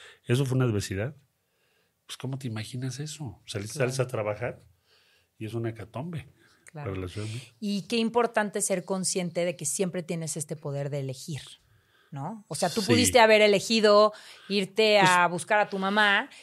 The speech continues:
Speaker 2: y, sin embargo,
Speaker 1: Pues
Speaker 2: estuvo este sentido de responsabilidad de, "Puedo hacer una acción,
Speaker 1: no los
Speaker 2: bajar
Speaker 1: puedo
Speaker 2: estas
Speaker 1: abandonar.
Speaker 2: cajas".
Speaker 1: No los puedes abandonar porque
Speaker 2: Y
Speaker 1: son
Speaker 2: es
Speaker 1: tu
Speaker 2: un impacto de
Speaker 1: responsabilidad.
Speaker 2: muchísima gente.
Speaker 1: Sí.
Speaker 2: Wow.
Speaker 1: No te puedes ser indiferente, ¿no?
Speaker 2: Exacto, exacto.
Speaker 1: Y luego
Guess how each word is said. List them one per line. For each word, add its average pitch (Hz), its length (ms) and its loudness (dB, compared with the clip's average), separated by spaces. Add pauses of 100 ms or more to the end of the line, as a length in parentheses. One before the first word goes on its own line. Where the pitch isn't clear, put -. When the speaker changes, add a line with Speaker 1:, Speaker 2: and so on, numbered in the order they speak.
(100)
Speaker 2:
y, 190 100 -4
sin 196 160 -2
embargo, 185 320 4
Speaker 1:
Pues 202 120 2
Speaker 2:
estuvo 202 200 0
este 196 200 -2
sentido 196 360 4
de 196 80 8
responsabilidad 170 1000 2
de, 180 400 0
"Puedo 214 180 4
hacer 208 240 2
una 202 160 2
acción, 202 380 4
Speaker 1:
no 160 60 2
los - 20 4
Speaker 2:
bajar 185 320 6
Speaker 1:
puedo 151 180 4
Speaker 2:
estas 135 160 4
Speaker 1:
abandonar. 120 320 2
Speaker 2:
cajas". - 540 -4
Speaker 1:
No 117 100 -4
los 123 140 -8
puedes 120 340 -6
abandonar 98 380 -8
porque 110 160 -10
Speaker 2:
Y 180 40 0
Speaker 1:
son 208 60 2
Speaker 2:
es - 80 0
Speaker 1:
tu 135 60 0
Speaker 2:
un 170 100 0
impacto 202 200 -2
de 214 80 2
Speaker 1:
responsabilidad. 202 460 0
Speaker 2:
muchísima 180 540 -4
gente. 147 460 -12 (160)
Speaker 1:
Sí. 190 420 -12
Speaker 2:
Wow. 196 400 -12 (160)
Speaker 1:
No 117 160 -4
te 135 120 -6
puedes 131 220 0
ser 127 140 -2
indiferente, 107 480 -4
¿no? - 80 -4
Speaker 2:
Exacto, 160 420 -12
exacto. - 480 -18 (380)
Speaker 1:
Y 113 100 -4
luego 151 440 2